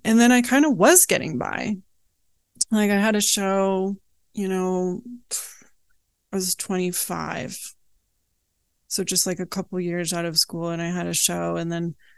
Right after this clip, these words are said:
I was showing, and I was, I was, like, living off my work, and I was still working for other artists, but, like, you know, I had, I had my own studio, and I was doing it. Um,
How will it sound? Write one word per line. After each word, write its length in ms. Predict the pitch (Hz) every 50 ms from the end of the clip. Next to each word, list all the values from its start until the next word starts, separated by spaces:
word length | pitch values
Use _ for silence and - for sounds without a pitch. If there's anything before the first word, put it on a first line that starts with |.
| _ _ _ _ _ _ _ _ _ _ _ -
I 80 | 220
was 200 | 226 220 226 -
showing, 720 | - - - 196 196 196 196 190 190 190 190 190 190 185 185
and 100 | 180 175
I 100 | 175 175
was, 320 | 180 185 190 190 185 - -
I 100 | - 202
was, 120 | 208 214 220
like, 180 | 233 226 214
living 340 | 190 180 196 208 208 214 214
off 200 | 214 208 202 208
my 140 | 202 196 196
work, 280 | 190 202 214 202 190
and 100 | 202 185
I 40 | 180
was 140 | 175 175 -
still 200 | - - 196 190
working 440 | 175 170 175 175 175 - 180 175 170
for 200 | 170 - 180 175
other 260 | 170 170 160 170 165
artists, 420 | 165 170 170 175 170 170 165 -
but, 180 | - - 175 170
like, 240 | 170 170 170 165 - _ - -
you 100 | - 180
know, 240 | 165 147 - 180 196 -
I 100 | 190 190
had, 300 | 190 190 180 180 175 -
I 60 | - 185
had 160 | 180 185 175
my 100 | 180 180
own 140 | 185 185 190
studio, 680 | - - - - 165 160 165 160 160 165 165 160 165
and 340 | 160 160 160 160 180 180 - _ _ _ _ _ _ _ _ _ _ _ _ _ -
I 100 | 208 190
was 280 | 180 175 170 175 - - _ _ _
doing 400 | - 185 180 175 170 170 160 160
it. 280 | 165 175 180 190 - - _ _ _ _ _ _ _ _ _ - - - _ _ _ _ _ _ _ _ _
Um, 480 | - 208 196 196 185 180 - - 202 180